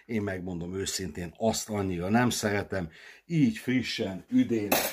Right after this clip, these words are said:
ahogy van, és ahogy most látjátok, megy a sütőbe. Természetesen mutatjuk a végeredményt. És készültünk a megyes pitével, ebbe a pillanatban emeltem ki a sütőből,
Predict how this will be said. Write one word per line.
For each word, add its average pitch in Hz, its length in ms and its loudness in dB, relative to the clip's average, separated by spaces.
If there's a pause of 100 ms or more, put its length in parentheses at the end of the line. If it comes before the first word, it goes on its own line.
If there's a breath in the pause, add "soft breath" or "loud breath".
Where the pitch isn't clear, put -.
ahogy 90 480 -8
van, 104 380 -2
és - 260 -8
ahogy 92 360 -6
most 101 360 0
látjátok, 101 800 0 (280 loud breath)
megy 87 260 -6
a 85 200 -6
sütőbe. 110 760 4 (180 loud breath)
Természetesen 92 960 -4
mutatjuk 87 640 -10
a 85 80 -6
végeredményt. 82 880 -14 (1300)
És - 100 -20
készültünk 85 680 -18
a 82 240 -14
megyes 104 440 -2
pitével, 95 640 -4
ebbe 80 240 -10
a 82 120 -8
pillanatban 85 520 -10
emeltem 85 480 -10
ki 92 100 -14
a 85 60 -10
sütőből, 110 680 2